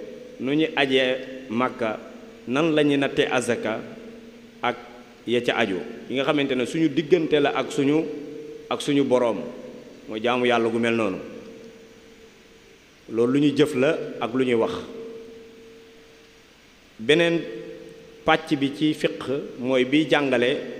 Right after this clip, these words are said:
nan la nit ki di jëflanteeg moroomi jaamam yi mu siqal dund gi, moroomi jaamam yi. Jëflante boobu loolu la ñuy woowee fiqhul muamalaat. Bind bi ñuy jàng tey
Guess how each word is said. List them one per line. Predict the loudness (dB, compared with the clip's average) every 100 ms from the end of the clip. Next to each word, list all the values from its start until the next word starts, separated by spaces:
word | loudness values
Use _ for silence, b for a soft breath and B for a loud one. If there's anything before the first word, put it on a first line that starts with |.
| -8
nan | -2 2 4 4
la | 4
nit | 2 2
ki | 2
di | 2 0
jëflanteeg | 0 2 2 2 4 4 4
moroomi | 2 4 4 4 2
jaamam | 4 2 2 2 4
yi | 2
mu | 2
siqal | 0 -2 2 2 2 2
dund | 2 2 2
gi, | -2 -6 -14 -16 -18 -20 -20 -20 -20 -20 -20 -20 -20 -12
moroomi | -2 0 2 4
jaamam | 4 4 0
yi. | -2 -6 -14 -16 -18 -20 -20 -20 -20 -20 -20 -20 -20 -20 -20 -20 -20 2
Jëflante | 2 4 2 4 4
boobu | 4 4
loolu | 4
la | 4
ñuy | 4
woowee | 4
fiqhul | 2 0 0
muamalaat. | 0 -2 -2 -2 -6 -10 -16 -18 -18 0
Bind | 2 6 4
bi | 4
ñuy | 4 6
jàng | 4 4 2
tey | 2